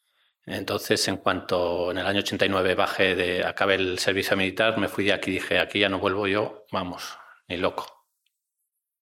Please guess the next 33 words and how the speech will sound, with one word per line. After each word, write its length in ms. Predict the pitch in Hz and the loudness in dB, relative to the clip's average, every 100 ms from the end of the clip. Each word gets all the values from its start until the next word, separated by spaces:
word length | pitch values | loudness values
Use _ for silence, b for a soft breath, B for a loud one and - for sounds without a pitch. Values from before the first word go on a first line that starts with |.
| _ _ _ | _ _ _
Pero 160 | - 104 | -2 2
bueno, 280 | 110 - - | 2 0 -6
cosas 300 | - - - | -4 -2 0
que 100 | 110 | 0
pasan. 960 | 113 - 117 113 104 101 98 107 _ | 0 2 2 2 2 2 0 -2 _
En 140 | - 123 | 0 0
el 100 | 123 | 2
dos 160 | 123 | 0
mil 160 | 143 131 | 2 2
diez 760 | 139 139 143 - - - - - | 4 2 0 -10 -14 -14 -12 -8
estábamos 640 | - 113 107 107 104 - | -2 2 2 2 0 2
ya 100 | 104 | 2
mi 100 | 98 | 4
mujer 460 | 98 - 98 92 95 | 0 0 -2 -2 -2
y 140 | 95 | -2
yo 80 | 95 | -2
establecidos 520 | - 95 90 - 95 | 0 0 0 0 0
aquí 140 | 92 98 | 0 -4
en 80 | |
Zaragoza 420 | - 104 107 - 101 | -2 0 2 2 0
y 40 | |
estábamos 320 | - 92 90 | 0 0 -2
buscando 400 | 92 - 92 90 | -4 -2 -2 0
pisos 260 | 92 - 87 | -2 -2 0
de 80 | 90 | 0
alquiler, 400 | - 104 110 95 | -2 2 2 4
era 220 | 92 87 | 2 2
todo 260 | 95 92 | 0 0
el 380 | 90 87 87 85 | 0 -4 -6 -6
boom 180 | 87 98 95 | -2 -2 0
mobiliario 500 | 90 92 98 90 80 | 0 2 2 2 0
que 140 | - | 0
había. 480 | 101 95 92 - | 2 2 -2 -8